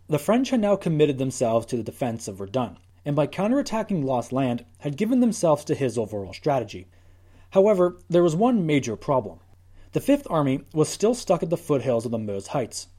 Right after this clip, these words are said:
and the key positions along Fort Thierry, Fort Souville, and Fort Tavannes remained in French hands.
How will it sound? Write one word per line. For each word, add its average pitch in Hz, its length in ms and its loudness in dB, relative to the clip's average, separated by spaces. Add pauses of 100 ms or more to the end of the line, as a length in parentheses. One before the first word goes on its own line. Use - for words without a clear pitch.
(320)
and 156 100 0
the 156 60 2
key 226 180 0
positions 170 560 0
along 131 280 2
Fort 117 300 0
Thierry, 139 380 -2 (100)
Fort 127 300 0
Souville, 135 460 0
and 123 120 -6
Fort 113 200 -4
Tavannes 131 580 -6 (380)
remained 180 340 0
in 226 140 0
French 104 260 -4
hands. 107 400 -8